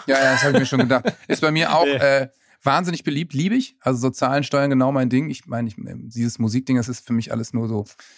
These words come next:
Speaker 1: nebenbei, macht mir eigentlich auch gar keinen Spaß. Am liebsten beschäftige ich mich ja mit Zahlen. Nicht, natürlich. Und deswegen gibt's zum Beispiel Klartax. Kennst du Klartax?
Speaker 2: Hm, schon mal gehört, aber bitte führ mal aus, weil ich ahne,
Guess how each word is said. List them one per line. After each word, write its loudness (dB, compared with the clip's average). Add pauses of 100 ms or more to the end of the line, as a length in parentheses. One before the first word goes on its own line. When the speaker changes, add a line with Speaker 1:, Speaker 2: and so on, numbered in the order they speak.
(280)
Speaker 1:
nebenbei, 2
macht 0
mir 2
eigentlich 0
auch -2
gar -4
keinen -2
Spaß. -2
Am 2
liebsten -4
beschäftige -2
ich -6
mich -6
ja 2
mit 0
Zahlen. -2 (200)
Nicht, 2
natürlich. -6 (200)
Und -2
deswegen 2 (300)
gibt's -4
zum 0
Beispiel 0
Klartax. -4
Kennst -2
du -6
Klartax? 0 (240)
Speaker 2:
Hm, 0
schon -2
mal 4
gehört, 2
aber 2
bitte 0
führ 0
mal 2
aus, 2
weil 2
ich -4
ahne, 2